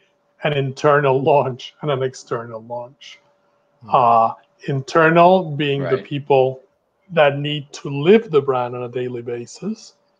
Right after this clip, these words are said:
Speaker 1: and external, obviously, is your consumer and your market at large. Now, it's interesting that the pull in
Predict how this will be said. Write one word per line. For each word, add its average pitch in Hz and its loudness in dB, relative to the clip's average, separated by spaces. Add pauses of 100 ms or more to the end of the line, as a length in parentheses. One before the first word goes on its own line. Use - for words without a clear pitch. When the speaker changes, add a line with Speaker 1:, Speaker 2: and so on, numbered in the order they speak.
(160)
Speaker 1:
and 147 0
external, 139 -2
obviously, 127 -2 (320)
is 135 -8
your 139 2
consumer 151 -4
and 139 0
your 123 -4
market 127 -4
at 110 -12 (200)
large. - -16 (1400)
Now, 160 6
it's 170 -2
interesting 226 4
that 143 4 (140)
the 160 -4
pull 233 2
in 131 -4